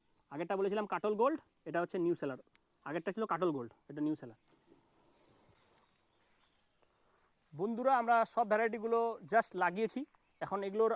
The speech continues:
আপডেট আসতে আরও সময় লাগবে আমাদের কাছে। যখন এগুলোর প্রপারলি আপডেট আসবে, তখন আমরা প্রত্যেকটা আপডেট দেখাবো যে আমাদের এখানে কেমন হচ্ছে, কেমন রেজাল্ট, ফলটা খেতেও কেমন, কারণ প্রত্যেকটা গাছে আমার ট্যাগ করা আছে, কোনোভাবেই যেন মিস্টেক না হয়, সেভাবে আমি ট্যাগ করে রেখেছি প্রতিটা গাছে। আর প্রতিটা গাছের আপডেট আমরা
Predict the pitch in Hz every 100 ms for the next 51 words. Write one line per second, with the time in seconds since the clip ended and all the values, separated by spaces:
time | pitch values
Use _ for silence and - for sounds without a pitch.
0 | 185 180 208 214 - 185 185 - 190 208
1 | 202 208 208 202 196 254 285 - 170 190
2 | 190 202 175 202 233 240 254 240 202 214
3 | 220 202 269 _ _ - 160 196 202 -
4 | 262 - 262 247 202 220 202 214 220 208
5 | 190 185 190 196 185 190 175 190 196 190
6 | - - 190 202 226 196 202 214 208 208
7 | _ _ _ - 196 233 254 233 240 226
8 | 220 214 214 240 247 269 247 208 208 240
9 | 226 220 214 202 190 143 117 - _ _
10 | _ _ - 190 202 247 247 240 226 -
11 | 220 220 240 220 208 214 208 196 185 214
12 | 208 214 214 202 214 214 220 254 _ _
13 | _ _ 156 226 247 262 254 233 233 202
14 | 202 208 208